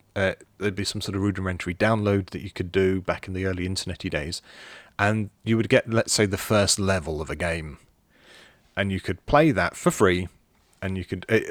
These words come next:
uh, completely contentful, like, everything you could do in the first level of the real game, you were able to do in this game. And then if you wanted to play them more, you could contact a number, pay your money, and they'd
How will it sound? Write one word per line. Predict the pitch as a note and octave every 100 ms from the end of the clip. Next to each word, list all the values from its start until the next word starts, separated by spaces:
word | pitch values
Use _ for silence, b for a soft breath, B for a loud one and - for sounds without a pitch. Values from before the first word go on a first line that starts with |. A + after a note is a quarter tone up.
| F#2 C#3+ -
uh, | -
completely | - B2+ D#3+ E3 C3+
contentful, | - C3 B2 A2 - E2+ E2+ -
like, | G#2+ G2+ -
everything | C3+ C3 D3 C#3+ C3+
you | B2+
could | -
do | G#2 G2+
in | G2 G#2+
the |
first | G2+ B2 A#2 - _
level | A2 G#2 G2+
of | G2+ F#2
the | F#2
real | G2+ G#2
game, | F#2+ F2+ E2+
you | F#2+
were | F#2+
able | F#2 F2+
to | F#2+ E2+
do | F2
in | E2
this | D#2+
game. | - E2+ - D2 B B B B B -
And | A2
then | A#2+ B2
if | A2+ -
you | G2
wanted | C3+ E3 -
to | -
play | F#2 F2
them | D#2
more, | A#1+ B1 - b b
you | - F#2+
could | G2 F#2+ F#2+ - - _ _ -
contact | C3 A2+ -
a | F#2+
number, | E2+ F2 F2+
pay | - - G#2+
your | F#2+ F#2 - _ _
money, | F#2+ E2+ E2+ F2
and | F#2
they'd | F2+ F2 -